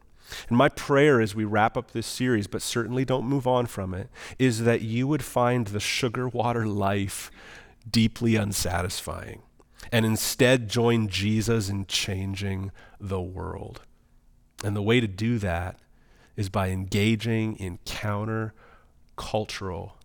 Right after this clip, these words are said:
mission. Let me pray. Jesus, I pray for courage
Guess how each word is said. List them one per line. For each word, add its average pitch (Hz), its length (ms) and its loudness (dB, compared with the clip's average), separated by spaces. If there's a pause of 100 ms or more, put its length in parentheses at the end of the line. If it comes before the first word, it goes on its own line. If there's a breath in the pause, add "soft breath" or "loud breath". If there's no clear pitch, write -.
(160)
mission. 87 460 -10 (960)
Let 110 100 0
me 104 80 -2
pray. 82 300 -10 (400)
Jesus, 107 500 0 (4000 loud breath)
I 135 80 4
pray 113 520 2
for 104 360 -6
courage 101 800 -2